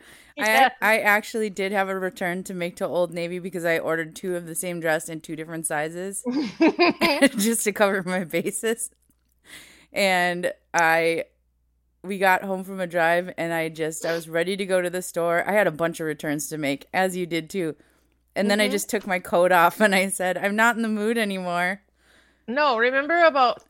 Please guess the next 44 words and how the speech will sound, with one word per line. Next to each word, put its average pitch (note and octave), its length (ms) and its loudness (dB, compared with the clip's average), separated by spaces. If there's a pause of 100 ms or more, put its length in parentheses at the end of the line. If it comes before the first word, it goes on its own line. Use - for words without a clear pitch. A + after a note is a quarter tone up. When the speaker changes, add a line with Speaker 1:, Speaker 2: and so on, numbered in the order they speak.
(200)
Speaker 1:
a A#3 60 -2
month A#3+ 340 -2
ago D4 460 4
after B3 340 2
a B3 60 0
pod A#3+ 340 4
and C4 100 -6
I A3+ 100 -2
said A#3+ 200 -6
I A#3 100 2
was A#3 100 -4
headed A#3 240 -2
to A3+ 80 -6
Ridgedale? C4+ 580 4 (120)
<laughs> - 140 -14
Speaker 2:
Yeah. E4+ 140 0 (160)
Speaker 1:
Okay, - 1200 -2
well, E4+ 160 8
I D#4+ 80 8
never F#4 320 6
went. G4+ 300 8
Spoiler F4+ 480 4
alert. B3 380 0
This C#4 180 0
was D#4+ 240 0
it. F4 300 -2 (100)
It - 120 2
took G4+ 160 -2
me F#4+ 140 -4
that D#4+ 240 2
long D#4 280 8
to D4 80 -2
get D4+ 160 2
up F4+ 180 2
the D#4+ 120 6
gumption D4 520 0
and B3+ 180 -4
the C4 200 -2
nerve B3+ 360 4 (540)
to C#4 80 -6
do C#4 240 -2
this C#4 240 -4
e-, - 40 -8 (260)
errand. G3+ 420 0